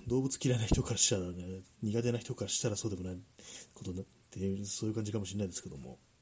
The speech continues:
ね。はい、ありがとうございます。え、Pさん、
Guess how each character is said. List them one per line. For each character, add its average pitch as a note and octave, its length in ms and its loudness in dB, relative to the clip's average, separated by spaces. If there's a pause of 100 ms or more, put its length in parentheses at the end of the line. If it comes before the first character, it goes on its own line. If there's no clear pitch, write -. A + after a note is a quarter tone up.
(640)
ね。 F2 140 -12 (320)
は - 60 -16
い、 - 40 -18
あ - 0 -
り - 20 -
が - 100 -20
と F#2 80 -12
う F2+ 60 -14
ご F2 40 -14
ざ E2+ 120 -10
い - 20 -12
ま D2 120 -6
す。 - 600 4 (840)
え、 G2 100 -2
P D#3+ 200 4
さ - 120 4
ん、 E2 140 -6